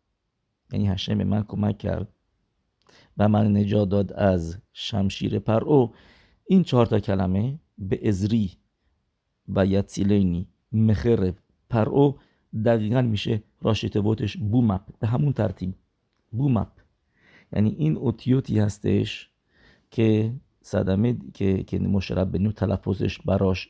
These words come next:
سخت بود که میگه انی ارل صفاتیم. و این چیزیه که ربی نون خوری میگه که، که منو نجات داد و از دست پرعو و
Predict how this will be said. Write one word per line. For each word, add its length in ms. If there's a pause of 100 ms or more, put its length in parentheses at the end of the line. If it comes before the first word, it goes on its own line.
سخت 440
بود 320 (440)
که 120
میگه 420
انی 460
ارل 520
صفاتیم. 1120 (1000)
و 400 (640)
این 200
چیزیه 340
که 180
ربی 520
نون 320
خوری 420
میگه 440 (680)
که، 460 (420)
که 160
منو 300
نجات 500
داد 540 (340)
و 220
از 420
دست 280
پرعو 680
و 100